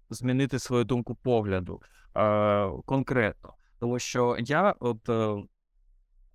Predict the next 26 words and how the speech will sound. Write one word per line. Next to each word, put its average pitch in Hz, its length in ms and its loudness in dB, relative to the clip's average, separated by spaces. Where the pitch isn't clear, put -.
ну, 143 180 -2
от 113 180 0
до 131 140 0
дев'ятнадцяти 117 600 0
років 123 300 0
я 110 100 2
був, 107 260 -2
ну, 127 140 0
ні, 110 180 2
не 107 240 0
до 113 100 0
дев'ятнадцяти, 104 460 -4
до, 127 200 0
до 131 140 0
вісімнадцяти 120 560 -2
років 127 300 -2
я 110 120 2
був 110 160 -4
максимально 135 640 0
депресивною 110 640 -2
людиною. 95 400 -4
Максимально 113 420 0
депресивною 135 640 -4
і 113 60 -10
сірою. 92 460 -6
Потім 170 500 -2